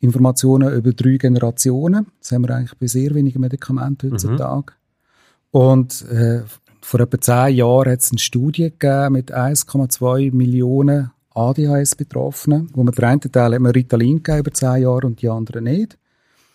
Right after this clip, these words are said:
Speaker 1: Und da hat man geschaut, ähm, wie fest ist eigentlich das Herz betroffen.
Speaker 2: Mhm.
Speaker 1: Und man hat dann gesehen, bei Leuten, die Ritalin nehmen, ähm, die haben viel weniger Herzprobleme, sprich Herzinfarkte gemacht als die anderen. Das ist erklärbar, weil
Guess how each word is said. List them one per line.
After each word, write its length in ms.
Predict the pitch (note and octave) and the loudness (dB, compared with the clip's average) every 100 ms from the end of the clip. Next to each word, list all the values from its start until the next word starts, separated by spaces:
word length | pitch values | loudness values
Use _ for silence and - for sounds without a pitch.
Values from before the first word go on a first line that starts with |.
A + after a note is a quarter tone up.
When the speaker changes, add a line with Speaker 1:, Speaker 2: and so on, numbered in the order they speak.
| _ _ | _ _
Speaker 1:
Und 100 | A2 | 0
da 60 | C3+ | 0
hat 60 | C3+ | 0
man 120 | B2+ | 0
geschaut, 400 | B2 C3+ C#3 - | 4 4 2 -2
ähm, 380 | A#2+ B2 B2 - D2 G2+ | 0 2 2 -2 -14 -6
wie 160 | B2+ C#3+ | 2 4
fest 320 | C#3 C#3 - | 4 0 -2
ist 100 | C3 | 0
eigentlich 180 | B2 A#2+ | 0 0
das 120 | - | 0
Herz 320 | A#2+ B2 - | 0 0 -4
betroffen. 720 | - B2+ A2 A2+ - - A#2+ _ B2 | -6 -6 -6 -6 -10 -14 -14 _ -10
Speaker 2:
Mhm. 60 | |
Speaker 1:
Und 80 | A2+ | 0
man 120 | B2+ | 4
hat 120 | B2 - _ | 2 0 _
dann 160 | - B2 | 0 0
gesehen, 260 | - C3+ C3 | 2 0 4
bei 80 | |
Leuten, 640 | B2 C#3 E3+ C3+ B2+ B2 C#3+ | 4 4 2 0 0 -2 -2
die 60 | B2 | -2
Ritalin 540 | B2 A#2 A#2 D3 F#3 | 0 0 0 2 2
nehmen, 420 | A#2+ B2 E3 F3 _ _ _ _ _ _ _ _ - | 2 2 0 -2 _ _ _ _ _ _ _ _ -2
ähm, 300 | B2 B2 A#2+ - | 2 2 0 0
die 60 | B2 | 2
haben 140 | B2 | 2
viel 320 | - C3+ C#3 | 0 2 4
weniger 220 | D3 C#3+ | 2 2
Herzprobleme, 640 | B2 B2+ - C3 B2 B2 B2+ | 0 0 -2 -6 -2 0 -2
sprich 280 | - B2 | -4 -4
Herzinfarkte 840 | A#2 A#2 - - A#2 A#2 A#2 - B2+ | -2 -2 -4 -6 -2 -2 -2 -6 -10
gemacht 380 | - A2 A2 B2+ | -6 -6 -8 -10
als 160 | - | -8
die 100 | B2 | -6
anderen. 500 | G#2 G#2 G#2+ A2 A#2+ _ _ | -8 -8 -10 -14 -18 _ _
Das 120 | A#2 | -2
ist 120 | C3 C3 | -2 -4
erklärbar, 560 | - B2+ C3+ C3 B2+ | 0 0 2 2 2
weil 320 | A#2 A#2 B2 | 0 0 -4